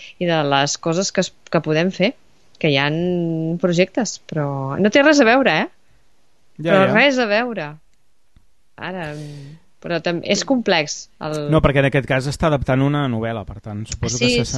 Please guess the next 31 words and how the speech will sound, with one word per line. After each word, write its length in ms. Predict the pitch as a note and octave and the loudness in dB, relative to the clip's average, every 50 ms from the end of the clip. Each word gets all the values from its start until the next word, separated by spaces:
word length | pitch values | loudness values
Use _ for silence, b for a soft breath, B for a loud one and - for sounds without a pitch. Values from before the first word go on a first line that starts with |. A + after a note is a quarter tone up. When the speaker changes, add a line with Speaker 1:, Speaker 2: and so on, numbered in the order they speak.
| - G#3 | -2 0
Speaker 2:
cenyeix 100 | - A#2 | 0 2
Speaker 1:
sí. 120 | F3 D#3+ - | 2 2 2
Speaker 2:
una 100 | - A#2 | 2 0
mica 320 | A#2 A#2 A2+ - - F#3+ F#3+ | -2 -2 -2 -2 -2 0 2
Speaker 1:
I 60 | F#3+ | 2
en, 240 | F#3 F#3 F#3 F#3 F#3 | 2 2 2 0 0
eh, 260 | F#3 F3+ F3 E3+ E3+ - | 2 2 2 0 -2 -2
que 80 | - F3 | -4 -4
el 360 | E3 D#3+ D#3 D#3 D#3+ D#3+ D#3+ | -2 -2 -4 -4 -4 -4 -4
documental 420 | D#3+ E3 - E3+ E3 D#3+ F3+ F3+ F3+ | -4 -4 -4 -4 -2 -2 0 0 0
Mañana 560 | F#3 F#3 F#3 G3 G3+ G#3 A3+ A3 G#3+ F#3+ F3 | 0 0 0 0 2 2 2 2 2 2 2
ha 60 | E3 | 2
viatjat 400 | D#3+ E3+ E3+ D#3+ - F#3 F3 D#3 | 2 2 2 2 2 0 0 0
per 100 | - E3 | -2 -6
diferents 380 | D#3 D#3+ - E3 D#3 D#3 D#3 - | -6 -6 -4 -4 -4 -6 -6 -4
parts 220 | - D#3+ D#3 D#3 | -4 -4 -2 0
del 180 | E3+ E3 D#3 D#3+ | 2 2 2 2
món 320 | E3 F3+ F#3 G3 B3 C#4+ b b b b b b b b b b - | 2 2 2 0 -2 -4 b b b b b b b b b b -4
amb 260 | D3+ D3 D3 D3 C#3+ C#3 | -2 -2 -2 -2 -2 -4
diferents 400 | D3 - - D3 D3 D3 - - | -4 -4 -4 -4 -4 -4 -4 -4
projectes 640 | - F3 D#3 F#3 F3+ - - - E3+ G3+ A3+ A3 | -2 0 2 2 2 2 2 2 2 2 2 2
i, 540 | F#3+ F3 D#3+ D#3 D3 C#3+ C#3 C#3 - D2+ - - - - - - - - | 0 0 2 2 0 0 -2 -4 -6 -8 -10 -12 -16 -18 -18 -18 -18 -14
i 180 | - - D#3+ D3 | -4 -2 0 0
bé, 200 | D3 C3+ C3+ F3 F#3 G3+ F#3+ - | 0 0 -2 -4 -10 -18 -18 -16
els 140 | - C#3+ - | -12 -4 -2
ha, 260 | D3 B2+ B2 C3 B2 - - - - - - - - - - - _ _ - - | 0 0 0 -2 -4 -6 -8 -8 -8 -8 -10 -12 -14 -16 -20 -20 _ _ -8 -6
els 120 | D#3 C#3 D3+ | -4 -2 0
ha 80 | C#3 | 0
unit 280 | C3+ B2+ B2+ B2+ B2 B2+ | 0 0 0 -2 -2 -2
d'alguna 320 | - C#3 C3+ C#3 C3 C3 B2+ | -4 -4 -4 -4 -4 -4 -4
manera. 400 | C3 B2 B2 A#2+ A#2 B2 A#2+ | -4 -6 -6 -6 -6 -8 -8